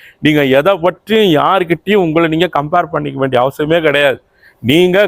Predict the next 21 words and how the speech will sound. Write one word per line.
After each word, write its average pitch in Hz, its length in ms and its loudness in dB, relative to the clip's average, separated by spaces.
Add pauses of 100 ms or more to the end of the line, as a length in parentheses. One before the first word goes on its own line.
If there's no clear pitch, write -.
குருராஜர், 139 560 2
நான் 156 340 -2
அவருடைய 151 500 0
பக்தர், 135 440 -2
அவருக்காக 143 580 0
சேவையாற்றி 143 580 -2
கொண்டிருக்கிறேன், 131 680 -2
என் 131 180 -4
உடல், 131 380 0
பொருள், 143 360 0
ஆவி 139 360 0
அத்தனையும் 160 580 -2
அவருக்காக 139 600 -2
என்றென்றும் 143 580 -2 (340)
பேசிக்கொண்டிருக்கும், 151 880 0 (100)
பாடிக்கொண்டிருக்கும், 147 920 -2
சொல்லிக்கொண்டிருக்கும் 143 840 0
அப்படிங்கிற 135 400 -2
எண்ணத்தில் 143 420 -4
நாம் 123 220 -4
இருக்கும்போது, 120 880 -2